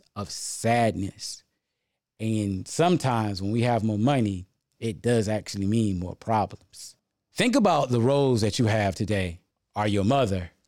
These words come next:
are your father, or your wife, or your teacher, doctor? What does those roles say about you? How does those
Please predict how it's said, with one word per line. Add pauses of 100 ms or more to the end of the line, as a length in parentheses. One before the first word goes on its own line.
(120)
are
your
father,
or
your
wife,
or
your
teacher, (580)
doctor? (480)
What
does
those
roles
say
about
you? (1800)
How
does
those